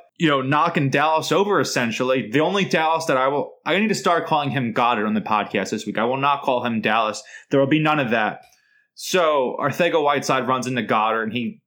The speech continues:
almost falls on his butt and ends up snagging it, and ends up being a fantastic catch. But Arcega-Whiteside's lone contribution was that he did recover a huge fumble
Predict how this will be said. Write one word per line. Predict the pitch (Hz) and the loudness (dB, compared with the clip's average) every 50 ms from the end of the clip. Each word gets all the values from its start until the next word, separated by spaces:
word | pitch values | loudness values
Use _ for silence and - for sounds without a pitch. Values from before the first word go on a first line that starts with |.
| _ _ _ - | _ _ _ -4
almost | 151 143 139 135 123 - - | -2 -2 0 0 -2 -2 -2
falls | - 135 127 127 123 120 | -2 0 0 0 0 0
on | 120 110 | 0 -2
his | 101 98 98 | -2 -4 -4
butt | - - 131 120 113 113 117 | -2 0 0 2 2 0 -2
and | - - 117 107 107 107 | -4 -4 -4 -2 -2 -2
ends | 107 127 123 120 123 | -2 -2 -2 -2 -2
up | 120 | -4
snagging | - - - - 120 117 117 113 | -4 -4 -6 -2 -2 0 0 0
it, | 110 110 | 0 -2
and | 117 113 110 110 107 - - - | -2 -2 -4 -6 -6 -8 -10 -8
ends | - 127 123 110 117 | -6 -4 -2 -2 -2
up | 101 95 | -2 -2
being | 117 117 113 110 | -4 -4 -4 -4
a | 107 | -6
fantastic | - - 127 117 110 107 - 127 117 104 - 104 101 - | -4 -2 -2 -2 -2 -2 -2 -2 -2 -2 -4 -8 -8 -4
catch. | - 123 98 71 - - - _ _ - - - - - _ _ _ - | -4 -4 -4 -4 -6 -12 -16 _ _ -20 -20 -20 -20 -20 _ _ _ -2
But | 156 175 | 0 0
Arcega-Whiteside's | 175 170 170 185 170 165 160 160 160 165 156 - 160 147 135 135 - | 2 2 0 0 0 0 0 0 0 0 0 0 0 0 0 0 0
lone | 143 156 160 160 135 | -2 0 0 0 0
contribution | 143 147 143 143 123 110 127 151 143 - 131 107 113 120 - - - - | 0 0 0 -2 -2 -2 0 -2 0 0 0 0 0 -2 -4 -8 -10 -10
was | 135 135 147 165 180 180 165 139 113 | -4 0 2 2 2 2 0 -2 -2
that | 139 156 160 160 156 135 | 0 0 2 0 0 0
he | 170 | 0
did | 160 190 226 226 | 2 2 2 2
recover | 233 - - - 202 190 180 175 | 0 0 2 2 0 2 0 -2
a | 151 - | -2 0
huge | - 196 190 135 - | 0 -2 -2 -2 -2
fumble | - 185 185 165 131 113 113 110 - - - | 0 0 0 2 2 0 0 0 -4 -12 -14